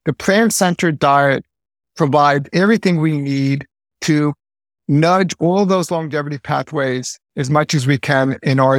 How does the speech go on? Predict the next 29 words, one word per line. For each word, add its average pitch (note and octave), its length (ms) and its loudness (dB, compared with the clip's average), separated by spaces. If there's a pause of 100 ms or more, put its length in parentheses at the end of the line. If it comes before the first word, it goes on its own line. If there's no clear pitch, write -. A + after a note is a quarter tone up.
(120)
in C3 120 -2
our B2+ 160 0
favor. C#3+ 560 -2 (800)
Now, D3 120 2
look, D#3 220 -2 (400)
people B3 360 0
just G3 260 -2
assume E3+ 400 -2
a C3+ 60 -2
plant-based D3+ 880 -2
diet C#3 500 0
is C3 400 -8 (440)
a C3 80 0
low C#3+ 240 2
protein D3 720 -4 (200)
di-, C#3 260 2
a - 60 -6
protein E3 520 0
deficient C3 560 -2
diet, B2 420 0
which D3+ 200 -4
is D3+ 240 -4 (240)
a C#3+ 60 -4
fallacy. D#3 720 -2 (520)
You G#3 160 2
can A3 200 2
get F#3 200 2
enough D3 380 0
protein D#3 680 -4